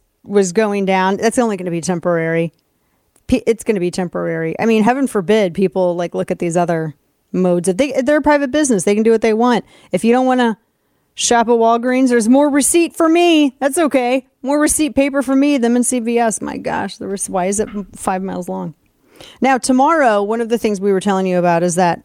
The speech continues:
uh, the president is, he's releasing his budget. We're gonna go over a lot of that tomorrow, 'cause right now a lot of people are speculating. There's certain things that we do know that they're gonna,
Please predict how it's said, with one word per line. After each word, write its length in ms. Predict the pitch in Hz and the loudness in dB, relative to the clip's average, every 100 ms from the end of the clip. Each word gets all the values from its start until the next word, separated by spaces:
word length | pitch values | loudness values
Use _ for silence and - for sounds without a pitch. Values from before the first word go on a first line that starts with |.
| _ _ - | _ _ -4
uh, 300 | 202 196 170 | 0 0 0
the 240 | 180 208 196 | 0 0 0
president 640 | - 208 202 202 180 - | 0 0 0 -2 -2 -6
is, 560 | - 185 185 165 - - | -4 -2 -2 -4 -2 0
he's 280 | 196 185 170 - | 2 2 0 -8
releasing 720 | 170 190 185 208 202 196 180 | -4 -2 0 2 0 -2 -4
his 220 | 170 156 | -4 -4
budget. 400 | 143 175 170 - | -2 -2 -2 -6
We're 120 | 180 | -6
gonna 160 | 190 180 | -4 -2
go 200 | 175 180 | 0 0
over 340 | 180 180 160 - | 0 -2 -4 -4
a 40 | |
lot 220 | 170 180 | -2 0
of 80 | 185 | 0
that 140 | 170 165 | -2 -4
tomorrow, 240 | 185 180 | -2 -2
'cause 160 | 208 202 | -2 0
right 160 | 277 | 0
now 180 | 269 240 | 2 0
a 20 | |
lot 120 | 208 | 0
of 80 | 202 | 0
people 200 | 220 185 | -2 -2
are 60 | 170 | -4
speculating. 640 | - 190 185 202 196 202 | -2 -2 0 0 0 -2
There's 160 | 190 185 | -2 -2
certain 300 | - 220 220 | 0 0 0
things 140 | 208 | -2
that 80 | 185 | -2
we 100 | 175 | -4
do 240 | 196 165 | -4 -4
know 120 | 170 180 | -2 -2
that 140 | 185 | -2
they're 100 | 190 | -2
gonna, 300 | 180 185 | 0 -2